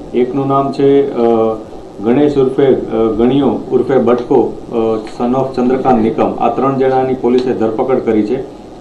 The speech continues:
બાકી જે ત્રણ આરોપીઓ છે, એમાં ગુરુમુખ, અ, અ, પછી શુભમ ઉર્ફે માફિયા અને પ્રેમ ઉર્ફે કાલિયા, આ ત્રણ જણાની હજી ધરપકડ બાકી છે. પોલીસ આ ત્રણેયની શોધખોળ કરી રહેલ છે અત્યારે.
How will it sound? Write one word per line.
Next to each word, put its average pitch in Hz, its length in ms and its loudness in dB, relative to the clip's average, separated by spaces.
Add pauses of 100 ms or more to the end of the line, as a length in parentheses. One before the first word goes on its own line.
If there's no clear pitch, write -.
બાકી 113 300 2
જે 151 120 4
ત્રણ 143 240 2
આરોપીઓ 143 460 4
છે, 127 240 2 (400)
એમાં 120 340 0
ગુરુમુખ, 139 480 4 (600)
અ, - 20 -10
અ, 113 640 -4 (400)
પછી 117 220 0
શુભમ 131 380 0
ઉર્ફે 131 220 0
માફિયા 143 480 4
અને 127 160 0
પ્રેમ 135 440 2 (160)
ઉર્ફે 123 260 2
કાલિયા, 117 420 4 (160)
આ 117 80 0
ત્રણ 131 300 -2
જણાની 131 420 0
હજી 117 220 2
ધરપકડ 113 440 -2
બાકી 110 340 2
છે. 185 140 -2 (420)
પોલીસ 127 240 2
આ 127 100 2
ત્રણેયની 123 420 0
શોધખોળ 123 440 0
કરી 110 260 0
રહેલ 90 200 -2
છે - 180 -10
અત્યારે. - 320 -12